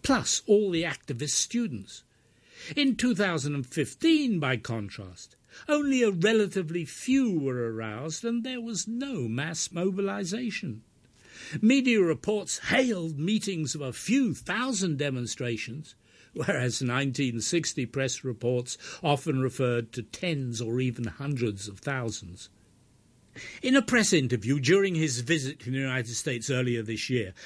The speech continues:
Abe recalled sitting on his grandfather's knee at the Prime Minister's residence in nineteen sixty, while students tried to lay siege to it.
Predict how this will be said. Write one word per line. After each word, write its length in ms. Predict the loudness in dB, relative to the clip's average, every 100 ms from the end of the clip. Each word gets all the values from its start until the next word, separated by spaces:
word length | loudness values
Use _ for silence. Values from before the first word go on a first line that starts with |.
| -6
Abe 340 | -2 2 2 2
recalled 440 | 0 0 0 2
sitting 380 | 0 0 0 -2
on 160 | 0
his 180 | 0 -2
grandfather's 920 | 0 2 4 2 0 -2 -2 -2 0
knee 240 | 2 2 2
at 140 | -2
the 80 | -10
Prime 460 | -14 -4 2 2 2
Minister's 500 | 2 0 0 -2 0
residence 640 | 2 4 4 2 0 0
in 140 | 0
nineteen 400 | 2 0 0 0
sixty, 500 | 0 0 0 -2 -4 -4 -14 -14 -2
while 220 | 2 4
students 720 | 4 0 4 4 4 0 -6 -10 _
tried 380 | -4 0 2 2
to 60 | 4
lay 200 | 4 4
siege 460 | 2 2 2 0 -2
to 100 | -4
it. 200 | -4